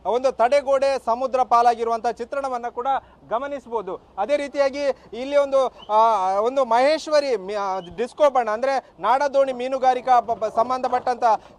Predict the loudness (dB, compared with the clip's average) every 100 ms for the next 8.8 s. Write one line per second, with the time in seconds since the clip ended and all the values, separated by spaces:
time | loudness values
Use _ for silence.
0 | -2 -2 4 4 4 2 0 -2 -2 0
1 | 0 -2 -2 -2 -2 -10 -2 2 2 0
2 | -10 -4 -2 0 -2 -2 -4 -4 -4 -4
3 | -6 -6 -2 0 0 0 0 0 0 0
4 | 2 4 4 4 -2 -10 -4 2 2 2
5 | -2 2 2 0 -8 -2 0 2 2 0
6 | -2 -4 2 0 0 -10 -10 -6 0 0
7 | 0 -4 -4 -4 -2 -2 -4 -2 0 2
8 | 2 2 0 -2 -6 -2 -2 -2